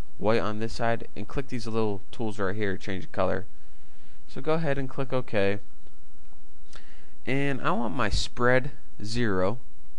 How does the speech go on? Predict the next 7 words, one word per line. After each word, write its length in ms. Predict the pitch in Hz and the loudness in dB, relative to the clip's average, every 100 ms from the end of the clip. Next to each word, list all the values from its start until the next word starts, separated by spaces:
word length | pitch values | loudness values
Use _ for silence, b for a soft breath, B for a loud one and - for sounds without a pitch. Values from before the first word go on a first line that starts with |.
| - - b b b b - | 0 0 b b b b -2
and 200 | 131 98 | -2 -2
I 140 | 143 | -2
want 320 | 202 202 175 | -2 -2 -2
my 200 | 147 117 | -2 0
size 760 | 107 - 165 147 139 135 139 - | 0 0 0 0 0 0 0 -2
to 100 | - | -2
be 600 | 113 127 127 123 123 120 | 0 0 0 0 0 0